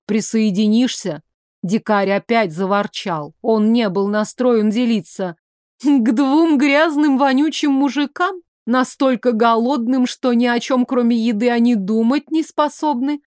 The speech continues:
поинтересовалась Миара с насмешкой. "Пожалуй, <laughs> воздержусь. Я приду позже". И удалилась. Вот ведь магичка.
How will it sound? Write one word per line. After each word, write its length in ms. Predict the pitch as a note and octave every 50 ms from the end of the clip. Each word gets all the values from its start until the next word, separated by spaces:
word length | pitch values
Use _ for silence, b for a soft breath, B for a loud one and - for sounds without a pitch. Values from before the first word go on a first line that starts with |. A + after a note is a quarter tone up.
| _ _ _ _
поинтересовалась 1080 | - A#3+ B3+ B3 A#3 A3+ - B3+ B3 A#3 - C4+ A#3+ A3+ A#3+ A#3+ A#3 A3+ A#3 A3+ - -
Миара 460 | - A3+ A#3 A#3 A#3 A#3+ B3 A#3 A#3 A3+
с 100 | - -
насмешкой. 800 | A#3+ A#3 A#3+ - - B3 A3+ G#3 G3 - - - F#3+ F3+ F3 - _ _ _ _ _ _ _ _ _ -
"Пожалуй, 680 | D4+ D#4 D4+ C#4 C#4+ D#4 C#4+ C4+ C4+ C4+ C4 B3+ B3 -
<laughs> 20 |
воздержусь. 1040 | - E4+ D#4+ B3 C4 C4+ A#3+ A3 G#3 G#3+ A#3+ A3+ G3+ G#3 F3+ F3 E3+ - - - - _ _ _
Я 280 | - C#4 D4+ C#4 C4 B3+
приду 340 | B3+ - C#4+ A#3+ C#4 C#4
позже". 520 | A#3 - A3+ G#3 G3+ G3+ G3 G3 G3+ G#3 G#3 - _ _ _ _ _ _
И 160 | - C4 D4
удалилась. 800 | D#4 C#4 A3 A#3+ A#3 A3+ A3 G3+ F#3+ F3 F3 F3 E3+ - - - _
Вот 300 | - F3 G#3+ C#4+ D#4+ -
ведь 320 | A#3 E3 D#3+ - - - _ _
магичка. 920 | - F3+ G3 G3 G3 G3 F#3 F3 F#3+ F#3 D#3+ - - - - - E3 D3+